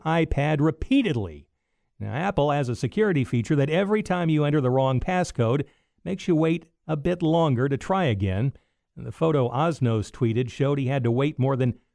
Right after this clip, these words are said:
twenty-five million minutes to try again. <laughs> Apple says the only way he can get back control of his device without a time machine is to do a full restore.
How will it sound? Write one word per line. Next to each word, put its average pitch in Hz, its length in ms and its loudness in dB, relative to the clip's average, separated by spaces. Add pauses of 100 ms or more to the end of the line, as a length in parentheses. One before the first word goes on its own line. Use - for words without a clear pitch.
(120)
twenty-five 165 920 -2
million 160 800 2
minutes 165 480 -2
to 143 160 -2
try 135 300 0
again. 110 640 0 (340)
<laughs> 175 180 -4 (220)
Apple 165 380 0
says 160 300 0
the 139 160 2
only 220 260 0
way 170 220 2
he 160 60 2
can 147 80 2
get 143 200 -2
back 143 200 -2
control 156 440 0
of 160 80 -4
his 175 140 -2
device 117 500 0
without 135 340 2
a 185 60 0
time 214 360 0
machine 117 540 0 (380)
is 123 160 -2
to 120 80 -6
do 135 180 2
a 120 60 0
full 180 440 0
restore. 123 680 -2